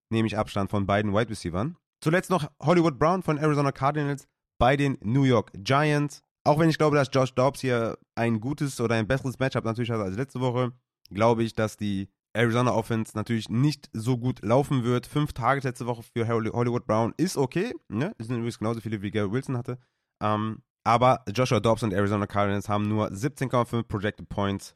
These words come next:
von Vegas bekommen. Übrigens Sam Howell mit siebzehn Prozent noch schlechter oder siebzehn Punkten noch schlechter als Josh Dobbs. Deswegen McLaurin und Hollywood Sits. Kommen wir zu den, äh, Tight Ends. Da habe ich einige schöne Starts eigentlich. Also ich mag, ich mag da viele Tight Ends wieder. Also Kelce und Andrews auf jeden Fall aufstellen, sollten beide spielen.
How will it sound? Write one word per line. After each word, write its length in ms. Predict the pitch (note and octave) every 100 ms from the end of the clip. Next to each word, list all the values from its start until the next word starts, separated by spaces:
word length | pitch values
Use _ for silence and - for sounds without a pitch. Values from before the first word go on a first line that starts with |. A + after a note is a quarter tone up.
| -
von 260 | A2+ A#2 G#2
Vegas 280 | B2 C3
bekommen. 340 | - - G2+ G2+
Übrigens 280 | B2 B2 -
Sam 220 | B2 G#2+
Howell 180 | B2+ A#2
mit 180 | A2
siebzehn 320 | G2 A2 - A2+
Prozent 420 | A2 - G2+ -
noch 240 | A#2 C#3
schlechter 440 | - F#2+ - G2 F2
oder 140 | G2+
siebzehn 320 | G#2+ B2 A2
Punkten 340 | A2 G2+ F#2 G2+
noch 140 | A2+
schlechter 460 | - F#2+ - F2 - _ _ _
als 300 | F#2 G2 - F2
Josh 300 | - F2+ - E2+
Dobbs. 240 | F2 F2
Deswegen 440 | F2 F2 F#2 E2+ D2+ _ _
McLaurin 520 | G#2 G#2 G2+ G2 F#2+
und 220 | - G2
Hollywood 440 | F2 F2+ E2 F2 - _ -
Sits. 500 | - D#3 C3 - - _ _
Kommen 160 | - F#3+
wir 120 | G3
zu 160 | - F#3
den, 200 | F3+ F3
äh, 140 | D3+
Tight 320 | - E3 C#4+
Ends. 720 | G#3 E3 A#2+ F2 D#2+ - - _ _
Da 80 | C#3
habe 140 | G3
ich 60 | G#3
einige 340 | G#3+ C4 G3+
schöne 300 | D3 F3+ A3
Starts 400 | D3+ A2 B2 F3
eigentlich. 560 | B2 C3 C3 B2+ B2+ -
Also 120 | A2
ich 100 | A2+
mag, 320 | B2 B2 B2
ich 120 | F#2+ B2+
mag 140 | B2
da 80 | A2
viele 260 | - C3 B2
Tight 200 | B2 A#2+
Ends 160 | A2
wieder. 200 | A#2+ A2+
Also 160 | A2+ A#2+
Kelce 280 | C#3 D3 C3+
und 60 |
Andrews 300 | A2+ C#3 C3
auf 80 | B2+
jeden 120 | B2+
Fall 120 | A2+
aufstellen, 420 | A#2+ C#3+ C3+ C3 G#2
sollten 260 | A#2+ G#2+
beide 220 | G#2 G2+
spielen. 460 | F#2+ C#3+ C#3+ C#3